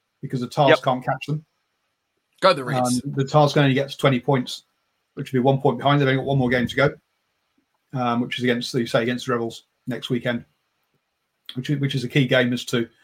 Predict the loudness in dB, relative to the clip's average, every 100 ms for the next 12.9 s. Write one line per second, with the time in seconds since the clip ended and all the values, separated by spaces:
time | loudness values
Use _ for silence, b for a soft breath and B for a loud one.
0 | _ _ 0 4 4 2 4 4 4 2
1 | 0 -2 _ _ 0 4 4 4 0 -2
2 | -8 _ _ _ _ _ -6 -4 -2 -4
3 | -2 0 2 0 -2 2 2 4 2 2
4 | -4 _ _ -8 -8 -6 0 0 2 0
5 | 0 -2 _ 2 4 4 -2 -4 -4 -4
6 | -12 -18 _ _ _ _ _ _ -12 -4
7 | -2 -2 -6 -10 -4 -4 -2 -4 -6 -8
8 | -8 -4 -2 -2 -2 0 0 -4 -4 -2
9 | -2 -4 -4 -6 -6 -8 -6 -6 -10 _
10 | -6 -4 0 0 2 4 4 6 6 6
11 | 4 _ _ _ _ _ _ -12 -6 0
12 | 8 10 8 6 -2 0 0 0 -2